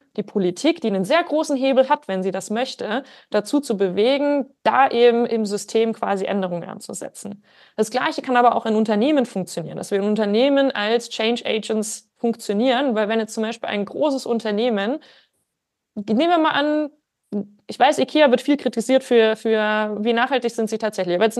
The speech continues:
gehen wir mal davon aus, ikea setzt sich dafür ein, dass nur noch,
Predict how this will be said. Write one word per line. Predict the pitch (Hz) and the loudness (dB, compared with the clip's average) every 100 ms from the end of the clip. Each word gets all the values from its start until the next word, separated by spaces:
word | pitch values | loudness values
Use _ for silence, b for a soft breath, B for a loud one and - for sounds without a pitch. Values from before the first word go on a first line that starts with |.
| 226 | 2
gehen | 359 | 4
wir | 359 | 4
mal | 311 | 2
davon | 277 254 | 2 -2
aus, | 240 262 302 | 2 2 2
ikea | 233 - 269 277 285 285 b b _ | -4 -4 0 0 0 -6 b b _
setzt | 185 254 262 | 0 0 0
sich | 269 | -2
dafür | 262 226 226 - | 0 0 -2 -2
ein, | 208 240 262 269 b b - | -2 0 -2 -4 b b -4
dass | 208 208 - | -4 -4 -10
nur | 180 196 226 320 359 | -4 2 4 4 4
noch, | 339 330 349 349 | 0 -2 -4 -8